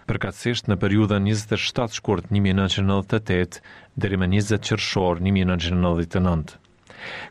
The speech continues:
Komisioni qeveritar për njohjen dhe verifikimin e statusit të viktimave të dhune seksuale gjatë luftës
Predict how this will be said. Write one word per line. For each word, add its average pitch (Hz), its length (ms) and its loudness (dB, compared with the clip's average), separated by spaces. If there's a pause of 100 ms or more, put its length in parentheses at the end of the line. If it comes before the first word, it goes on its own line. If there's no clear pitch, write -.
Komisioni 127 400 0
qeveritar 117 480 2
për 107 220 0
njohjen 113 340 4
dhe 101 160 0
verifikimin 101 480 0
e 95 80 2
statusit 98 480 -4
të 90 140 0
viktimave 92 500 0
të 101 240 0
dhune 110 240 4
seksuale 92 560 0
gjatë 95 240 0
luftës 107 400 0